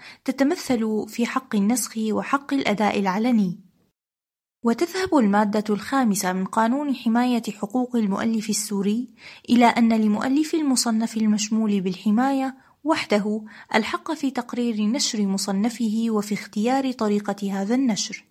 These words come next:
وله وحده ولمن يأذن له خطيًا حق استثمار مصنفه ماليًا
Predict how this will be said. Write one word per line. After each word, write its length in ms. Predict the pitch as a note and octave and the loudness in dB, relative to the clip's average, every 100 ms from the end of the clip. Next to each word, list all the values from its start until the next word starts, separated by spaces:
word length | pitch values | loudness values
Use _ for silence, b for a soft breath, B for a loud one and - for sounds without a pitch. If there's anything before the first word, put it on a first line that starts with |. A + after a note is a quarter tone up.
| _ B B B - | _ B B B 0
وله 300 | E4 F4 C4 | 4 4 4
وحده 500 | B3+ A#3+ A#3+ B3 A3+ | 2 2 2 0 0
ولمن 580 | A3+ A3+ A3 G#3+ G3+ G3 | 0 2 2 4 4 4
يأذن 500 | A3 C#4 A#3 G#3 G3+ | 2 0 2 2 2
له 280 | A#3+ G#3+ F#3 | 0 0 -2
خطيًا 760 | G3+ G3+ - B3+ B3+ A#3+ B3 B B | -2 -4 -4 0 2 2 0 B B
حق 300 | - B3+ - | -4 -4 0
استثمار 720 | C4+ - A#3+ - C#4+ E4+ D#4+ | 0 0 -4 -4 0 0 2
مصنفه 760 | A#3+ A#3 A3+ A3 A#3+ A#3+ A#3+ A#3 | 2 2 2 0 -2 2 4 4
ماليًا 600 | B3 B3+ A3+ A3 B3 | 2 0 0 0 -2